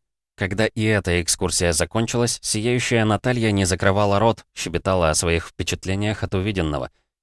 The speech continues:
Вот бы еще алмазный фонд показать, но сегодня он был открыт только для иностранцев.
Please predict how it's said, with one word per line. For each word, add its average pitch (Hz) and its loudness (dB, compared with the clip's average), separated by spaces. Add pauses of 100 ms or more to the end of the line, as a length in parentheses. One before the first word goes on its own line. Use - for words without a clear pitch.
(120)
Вот 117 0
бы 117 2
еще 110 0
алмазный 101 2
фонд 131 -2
показать, 85 0 (320)
но 104 0
сегодня 131 2
он 107 4
был 104 4
открыт 113 0
только 92 -2
для 85 0
иностранцев. 82 -2